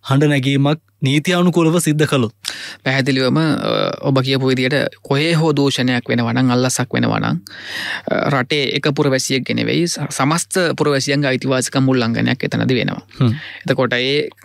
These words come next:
Speaker 2: කරුණ සම්බන්ධයෙන් අපිට කතා කරන්න අද, අද, ඒ පිළිබඳව, අ, එරෙහි වෙන්න අපිට අයිතියක් තිබෙනවා.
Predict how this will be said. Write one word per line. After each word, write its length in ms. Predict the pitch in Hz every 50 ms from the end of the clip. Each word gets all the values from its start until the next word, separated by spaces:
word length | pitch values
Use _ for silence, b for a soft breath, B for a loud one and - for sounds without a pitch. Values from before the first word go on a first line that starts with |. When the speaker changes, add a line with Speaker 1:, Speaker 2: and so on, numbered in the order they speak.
| 269 262
Speaker 2:
කරුණ 320 | - 143 135 139 147 147
සම්බන්ධයෙන් 640 | 135 143 135 139 139 139 139 135 127 135 147 160 151
අපිට 240 | 131 - 139 135
කතා 300 | 131 - 117 - 127 127
කරන්න 240 | 127 127 127 127 139
අද, 160 | 131 127 - -
අද, 180 | - - - - - -
ඒ 260 | - - 131 127 127
පිළිබඳව, 400 | 147 139 131 131 131 127 127 131
අ, 320 | 127 127 - - - - - - - - - -
එරෙහි 320 | - - 147 151 160 165 147
වෙන්න 180 | 139 139 143
අපිට 180 | 139 139 147 127
අයිතියක් 380 | 120 123 123 120 127 123 120 -
තිබෙනවා. 380 | - - - - - - -